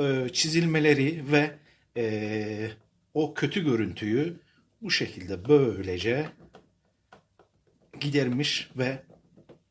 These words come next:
cihazımızı, gövdesini parlatmış oluyoruz arkadaşlar. Bakın şöyle hemen de sildireyim ve yakından göstereyim size. Bakın arkadaşlar,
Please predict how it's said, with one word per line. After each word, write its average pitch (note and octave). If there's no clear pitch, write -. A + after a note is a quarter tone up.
cihazımızı, A#2
gövdesini A#2
parlatmış A#2+
oluyoruz F2+
arkadaşlar. F2
Bakın -
şöyle A2
hemen G#2
de -
sildireyim G#2+
ve C3
yakından G#2
göstereyim F2
size. F#2+
Bakın G3+
arkadaşlar, F#3